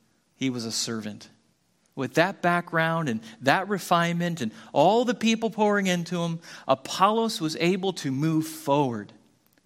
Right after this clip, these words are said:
and serve the Lord faithfully. Some of you have had so much Bible poured into you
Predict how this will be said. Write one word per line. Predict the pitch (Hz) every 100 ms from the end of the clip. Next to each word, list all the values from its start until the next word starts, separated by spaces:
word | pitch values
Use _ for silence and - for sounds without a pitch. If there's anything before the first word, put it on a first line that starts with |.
| _
and | 120
serve | - 151 156 175 160
the | 165
Lord | 131 120 117 117 - _ _ _
faithfully. | - 110 104 - 98 98 _ _ _ _ _ _ _ _ _ _ _ _ _ -
Some | - 202
of | 180
you | 143 185 147 123 - - -
have | 151 135 - _
had | - 151
so | - - - 208 226 233
much | 214 208 160 139 _
Bible | 165 165 170 135
poured | 117 - 156 143
into | 131 123
you | 110 104 98